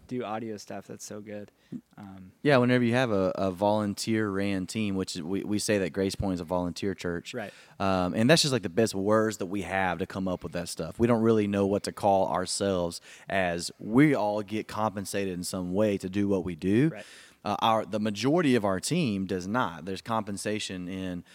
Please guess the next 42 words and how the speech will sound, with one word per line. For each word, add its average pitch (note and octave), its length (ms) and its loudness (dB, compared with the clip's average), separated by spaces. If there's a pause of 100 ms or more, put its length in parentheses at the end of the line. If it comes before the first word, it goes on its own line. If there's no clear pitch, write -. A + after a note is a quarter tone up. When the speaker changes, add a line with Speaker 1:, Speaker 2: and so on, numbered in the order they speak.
(100)
Speaker 2:
I G2+ 60 -4
guess A2 220 0
you G#2 80 -2
get, F#2+ 200 -2 (160)
uh, F2 260 -4
compensated G#2 600 -4
by G2+ 140 -2
the G2 80 -2
Lord. E2+ 400 -4
You F2 100 -6
know, E2+ 140 -4
I F#2+ 80 -2
don't F#2 160 -4
know. F#2+ 60 0
Speaker 1:
Crowns C3+ 240 2
in D3+ 60 4
Speaker 2:
<laughs> C3 100 2
What D3 100 6
do F#3 80 0
Speaker 1:
heaven. - 20 0 (140)
Speaker 2:
you, E3+ 80 -10
what, - 140 -2
yeah, C#3 260 0 (240)
crowns C3 280 4
in B2+ 100 0
heaven. A#2+ 200 4
I G#2+ 100 0
don't - 20 0
know. G#2 180 -4 (340)
But, C3+ 400 6
but C3+ 140 2
this F3 160 2
is D3+ 80 0
what C#3 180 6
we A2+ 100 0
do. D3+ 280 4
I - 20 4
mean, A#2+ 140 2
I A2+ 60 0
think B2 240 -4
that, G2+ 200 -2 (320)
uh, F#2+ 360 -2